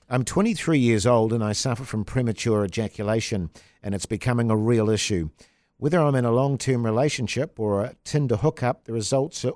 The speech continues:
always the same. Can you offer any tips on what I can do to prolong sex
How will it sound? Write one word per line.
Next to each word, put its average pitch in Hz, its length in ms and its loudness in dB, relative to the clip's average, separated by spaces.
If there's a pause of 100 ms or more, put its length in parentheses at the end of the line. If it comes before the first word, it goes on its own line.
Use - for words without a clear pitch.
always 117 460 2
the 95 80 -8
same. 107 520 0 (500)
Can 202 180 -2
you 240 180 4
offer 160 380 4
any 135 220 0
tips - 640 -2 (320)
on 123 160 -2
what 139 160 2
I 165 100 6
can 131 220 -2
do 127 280 2
to 117 220 -6
prolong 139 680 2
sex - 580 -2